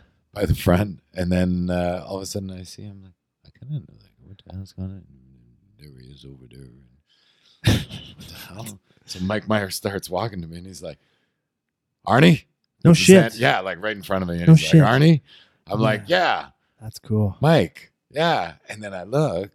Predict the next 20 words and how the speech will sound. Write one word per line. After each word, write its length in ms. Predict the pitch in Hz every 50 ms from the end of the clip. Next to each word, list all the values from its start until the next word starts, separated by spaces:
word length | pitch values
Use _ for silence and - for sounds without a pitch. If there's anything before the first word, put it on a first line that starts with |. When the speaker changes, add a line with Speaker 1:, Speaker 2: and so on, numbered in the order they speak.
| _ _ _ _
Speaker 1:
and 140 | - 98 104
I'm 120 | 107 98 92
like, 280 | 82 73 69 62 _ _ _ _ _ _ _ _ _ _ _ _
"Dave?" 360 | - 69 78 98 107 113 78 -
I, 60 | -
f-, 180 | - - - _ _ -
I 20 |
forgot 340 | - - 71 64 73 65 53
what 120 | 58 62
his 260 | 65 65 - - - - -
actual 300 | 67 - - 64 58 60
name 200 | 65 69 65 64
was, 140 | 65 69 -
but 140 | - - 107
Speaker 2:
Yeah. 120 | 98 90 92 _ _ _ _ _
Speaker 1:
his 160 | - 87 82
buddy 580 | 71 71 _ - 113 131 127 107 87 85 87 82
I 180 | 71 76 82 76
also 400 | 78 80 - - 80 73 71 76
knew, 280 | 76 76 73 73 73